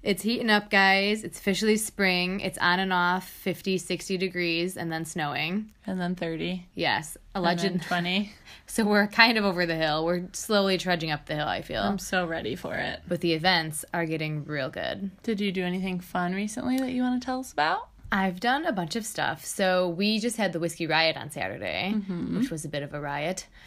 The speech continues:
Speaker 2: <laughs>
Speaker 1: Um, it's a really fun <laughs> event. Um, people get, people have a little too much fun at the event, but it, it's really cool to see,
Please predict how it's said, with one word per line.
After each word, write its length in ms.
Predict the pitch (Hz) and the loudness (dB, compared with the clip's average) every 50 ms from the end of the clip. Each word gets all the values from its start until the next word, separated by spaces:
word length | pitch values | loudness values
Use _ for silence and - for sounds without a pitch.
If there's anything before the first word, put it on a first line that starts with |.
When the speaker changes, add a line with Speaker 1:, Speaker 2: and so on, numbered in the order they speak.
| - - | 0 2
Speaker 2:
<laughs> 260 | 247 240 220 - - | 2 2 2 2 2
Speaker 1:
Um, 560 | - 202 196 190 190 190 185 185 185 190 196 | 4 6 6 6 6 6 4 4 2 0 2
it's 220 | - 208 202 196 - | 4 4 4 6 4
a 80 | 226 | 4
really 260 | 202 202 196 190 185 185 | 6 6 4 4 2 2
fun 200 | - 208 214 196 | 2 2 2 2
<laughs> 80 | 208 214 247 | 2 4 4
event. 340 | - - 214 190 - - - 294 262 - - 320 - - - 269 - - - - - - - - - - - | 4 4 2 0 0 2 4 4 4 6 4 2 2 2 2 0 0 0 -6 -10 -8 -8 -6 -6 -6 0 4
Um, 220 | 233 226 220 214 | 6 6 6 6
people 340 | 262 254 226 233 254 247 240 | 6 4 4 6 4 4 4
get, 500 | 220 240 220 208 196 196 - - - 220 | 6 6 6 6 6 6 4 0 -6 -4
people 200 | 196 247 214 254 247 | -2 0 2 4 2
have 120 | 226 202 | 2 4
a 20 | |
little 160 | 202 196 190 180 | 4 2 2 2
too 120 | 190 185 | 2 2
much 180 | 175 170 156 - | 0 0 0 0
fun 140 | 165 156 | 0 0
at 100 | 156 151 | 0 0
the 100 | 160 156 | 0 0
event, 260 | 151 143 143 143 151 156 | 0 0 0 -2 0 2
but 100 | 180 190 | 4 4
it, 160 | 196 202 - | 4 4 2
it's 200 | 220 202 - - | 0 -4 -4 -4
really 280 | 196 190 214 202 185 165 | 0 2 4 4 4 2
cool 280 | 156 170 170 160 156 | 0 0 0 0 0
to 120 | 151 - 147 | -2 -4 -6
see, 460 | - - 165 156 151 151 156 - | -4 -2 -2 0 0 -2 -4 -6